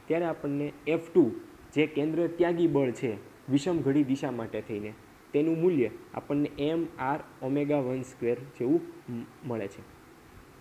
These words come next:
હવે મિત્રો આપણે જાણીએ છીએ ચુંબકીય બળ. ચુંબકીય બળનું, ચુંબકીય બળનું સૂત્ર એફ બરાબર ઈ એ વી cross H જોવા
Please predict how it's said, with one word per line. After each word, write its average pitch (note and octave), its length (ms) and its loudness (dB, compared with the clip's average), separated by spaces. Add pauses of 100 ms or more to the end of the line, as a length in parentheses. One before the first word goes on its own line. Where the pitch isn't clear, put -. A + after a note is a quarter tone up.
(220)
હવે D#3 120 4
મિત્રો F#3 280 4
આપણે F3+ 220 2
જાણીએ E3+ 340 2
છીએ E3 200 4
ચુંબકીય D#3+ 500 0
બળ. G#2+ 120 -6 (480)
ચુંબકીય F#3+ 460 2
બળનું, E3+ 460 2 (1500)
ચુંબકીય F#3 400 2
બળનું E3+ 360 4
સૂત્ર E3 360 0 (440)
એફ D#3+ 400 -2
બરાબર D3+ 500 2 (200)
ઈ F3+ 260 0 (1080)
એ D#3 180 2 (560)
વી F3 360 6 (760)
cross D#3 420 0 (200)
H D#3 260 0 (300)
જોવા C3+ 360 2